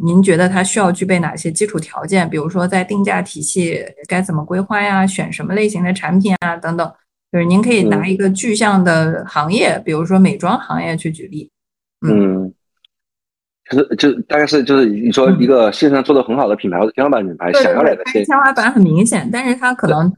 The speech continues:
Speaker 1: 就是初始的基因就是这样，
Speaker 2: 对。
Speaker 1: 就是它
Speaker 2: 啊，OK。
Speaker 1: 围绕线上的生态去做了一套产品体系、价格体系。那么它现在就是突然间说：“我，我现在线上获客太难了，呃，我现在想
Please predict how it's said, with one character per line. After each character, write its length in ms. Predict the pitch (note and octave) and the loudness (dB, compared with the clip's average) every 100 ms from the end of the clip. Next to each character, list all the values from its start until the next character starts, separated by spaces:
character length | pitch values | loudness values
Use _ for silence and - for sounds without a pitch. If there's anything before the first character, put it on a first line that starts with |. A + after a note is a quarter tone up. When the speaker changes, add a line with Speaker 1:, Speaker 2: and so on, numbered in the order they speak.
| _ | _
Speaker 1:
就 100 | - | -2
是 220 | A3 G#3 | 2 2
初 240 | G3+ - C#4+ | 2 -2 -2
始 140 | D4 | 0
的 120 | D#3+ | 2
基 180 | E3 F#3+ | 2 2
因 200 | G#3+ A3 | 4 4
就 140 | A3+ A3 | 4 2
是 100 | F3 | 0
这 120 | D#3 | 0
样， 220 | D3 C3 | 0 0
Speaker 2:
对。 40 | F3 | 0
Speaker 1:
就 40 | F3+ | 2
是 160 | D#3+ | 2
它 180 | D#3 - | 0 0
Speaker 2:
啊， 160 | F3+ F#3 | 0 0
OK。 160 | F#3 B2+ B2+ - F3+ F#3 | 0 -2 -2 -2 0 2
Speaker 1:
围 80 | G#3+ | 2
绕 200 | G3+ E3+ | 2 0
线 280 | - G3 | 0 0
上 200 | G3+ G3 | 2 2
的 100 | F#3 | 2
生 260 | F3+ G3 G3 | 2 2 2
态 220 | G3+ F#3+ | 0 -4
去 240 | F3 F3+ F3 | -4 -6 -6
做 240 | F#3+ A#3 | 0 2
了 100 | F3 | 2
一 60 | E3+ | 0
套 320 | - F3+ F3 | 0 0 2
产 180 | - F3+ | -2 2
品 160 | F3+ | 2
体 160 | F#3+ E3 | 2 -2
系、 160 | D#3+ | -4
价 220 | E3+ F3 E3 | -2 -2 -2
格 80 | D#3+ | -4
体 160 | - | -8
系。 280 | F3 E3+ E3+ _ _ _ | -8 -6 -8 _ _ _
那 120 | G#3 | 2
么 140 | G3 F#3 | 4 4
它 180 | A3 | 0
现 100 | A#3 | 0
在 140 | A#3 G#3 | 2 2
就 160 | A3+ | 0
是 320 | A3 G3 E3+ D#3+ | 0 0 0 -4
突 180 | - | 0
然 160 | A3 F3 | 0 2
间 180 | F3+ G3 | 2 0
说 120 | F#3+ F#3+ | 2 0
：“我， 200 | C#3 C#3 | 0 -2
我 140 | C#3+ D#3 | -4 -2
现 120 | F3+ | -2
在 100 | F3 | -2
线 220 | F3+ F#3+ | 0 2
上 200 | F#3+ F3+ E3 | 2 0 -2
获 100 | F3+ | -4
客 140 | E3+ | -2
太 160 | F3+ - | -4 -4
难 160 | E3 B2+ | -4 -4
了， 140 | C#3+ - _ _ | -6 -8 _ _
呃， 180 | - D#3 | -2 0
我 140 | D3+ D3+ | 2 0
现 180 | F3+ F3+ | 0 0
在 120 | E3+ | -2
想 240 | E3+ C#3+ | -4 -8